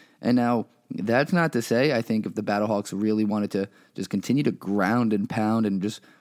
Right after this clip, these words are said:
really wear out the Guardians over time, I'm sure they could have won that way as well if this game was competitive, especially with the energy at home. But you're leaving empty drives.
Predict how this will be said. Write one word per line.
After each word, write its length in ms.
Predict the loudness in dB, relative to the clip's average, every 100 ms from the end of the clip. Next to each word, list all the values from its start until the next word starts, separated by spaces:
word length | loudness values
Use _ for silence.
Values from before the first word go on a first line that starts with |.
| _
really 400 | 0 2 4 2
wear 300 | 2 2 2
out 220 | 2 0
the 60 | -2
Guardians 400 | 0 0 0 0
over 180 | -2 -4
time, 320 | -2 -2 -2 -6 -2
I'm 140 | 2
sure 300 | 2 2 2
they 120 | 4 2
could 120 | 0
have 120 | 2
won 160 | 2 2
that 180 | 0
way 160 | 0 0
as 120 | 0
well 280 | 0 0 -2 _
if 120 | -10
this 140 | -6 -2
game 180 | 0 0
was 100 | -2
competitive, 520 | -4 -2 0 -2 -4 _ _ _ _ _ -10
especially 400 | -4 -2 0 0
with 100 | 0
the 100 | 0
energy 320 | 0 2 0
at 80 | 2
home. 260 | 0 0 -4 _
But 340 | 2 4 0 -4 _ _ _ _ _ _ _ _ _ _ _ _ _ _ _
you're 180 | 0 2
leaving 220 | 4 4
empty 240 | 4 2 2
drives. 480 | 4 4 2 -4